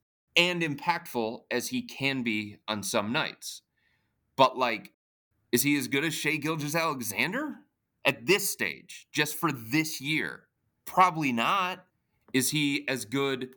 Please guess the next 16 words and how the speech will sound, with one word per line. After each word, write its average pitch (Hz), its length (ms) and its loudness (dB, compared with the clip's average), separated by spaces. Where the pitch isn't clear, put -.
this 135 480 2
year 143 560 -2
at 127 180 -2
this 156 180 0
stage 131 600 -2
as 104 160 -4
Giannis, 110 640 0
Jokic, 135 600 -2
Steph, - 760 -2
K 196 340 0
D, 107 600 -4
Embiid, 123 1000 -2
Jason 175 500 2
Tatum, 85 760 -4
Luka 185 360 0
Doncic? 82 960 -8